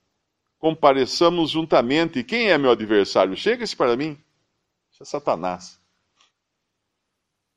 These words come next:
Aquele mesmo Satanás que poderia ter contado um ponto na hora que viu o crucificado,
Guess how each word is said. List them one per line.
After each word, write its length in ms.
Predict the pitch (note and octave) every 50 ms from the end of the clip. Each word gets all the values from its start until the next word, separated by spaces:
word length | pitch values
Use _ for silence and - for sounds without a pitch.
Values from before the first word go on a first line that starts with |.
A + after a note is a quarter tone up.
| _ _ _ _
Aquele 360 | - G#2 - - D#3+ D#3 D3
mesmo 320 | D#3 F#3 G#3 G#3+ F#3+ F3+
Satanás 640 | D#3+ - G#3+ - - E3 D3+ C#3+ C3+ B2 A2 G#2 -
que 100 | - -
poderia 420 | _ C#3 C3 C3 C#3 D#3+ E3 D#3+
ter 420 | E3 - D#3+ D3+ C#3+ - - - _ _ _ _ _
contado 440 | - C3+ C3 C3 D#3+ D3+ D3+ D3+
um 80 | D#3+ D3
ponto 520 | A2+ - - D3+ D#3 C#3+ B2 G2+ - A2+
na 100 | A2 A2
hora 160 | A2+ A#2+ B2 B2
que 180 | - - B2
viu 320 | G2+ A2+ D3 E3 D3+ A2 E2 - _ _ _ _ _ _ _ _ _ _ _ _
o 80 | _ -
crucificado, 1040 | - B2+ A#2 - - B2+ A2+ - A2+ F#2+ - - D3+ F#3 F#3+ E3 A#2 F2+ D2+ B1